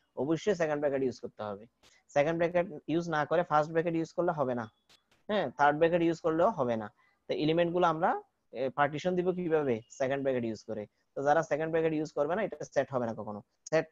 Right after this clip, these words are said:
হবে অবশ্যই যদি এটা সেকেন্ড ব্র্যাকেট ইউজ হয়। আচ্ছা, তাহলে আমরা সেট শিখছি কি? A set is a collection of well defined and well distinguished any objects or things। তাহলে, এ, এখন null or void set। নাল সেট মানে কি? এমটি সেট, আমরা তো জানি।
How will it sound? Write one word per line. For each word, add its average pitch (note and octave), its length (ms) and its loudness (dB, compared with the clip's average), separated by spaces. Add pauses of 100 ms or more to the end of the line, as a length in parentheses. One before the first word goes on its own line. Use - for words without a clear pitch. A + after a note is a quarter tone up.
(120)
হবে E3+ 300 4
অবশ্যই D3 600 0
যদি D#3+ 300 2
এটা A3 260 0 (540)
সেকেন্ড D3 240 2
ব্র্যাকেট A#2+ 260 0
ইউজ G#2 240 -6
হয়। C#2 160 -14 (480)
আচ্ছা, A2+ 240 -2
তাহলে F3+ 220 2
আমরা F3 260 0
সেট E3 240 0
শিখছি F3 340 -6
কি? A#3+ 180 -4
A D3+ 100 4
set D#3+ 200 0
is D#3+ 160 -4
a D3+ 60 -2
collection C#3 400 -2
of C#3 100 0 (140)
well C3+ 200 4
defined C#3+ 440 -2
and B2+ 80 -2
well C3 280 2
distinguished C3 640 -2 (500)
any D3 220 2 (100)
objects A#2 600 0
or C3 100 4 (140)
things। A2+ 260 0 (500)
তাহলে, G3+ 320 4 (360)
এ, C3+ 100 -2 (640)
এখন E3+ 300 2
null G3 260 8
or D#3 100 2
void C#3+ 240 8 (120)
set। A2 140 4 (120)
নাল D3+ 200 2
সেট E3 180 0
মানে E3 200 -2
কি? E3 140 -2
এমটি D3 340 2
সেট, C3+ 220 2
আমরা C3+ 200 -4
তো C#3 100 -6
জানি। B2 300 -2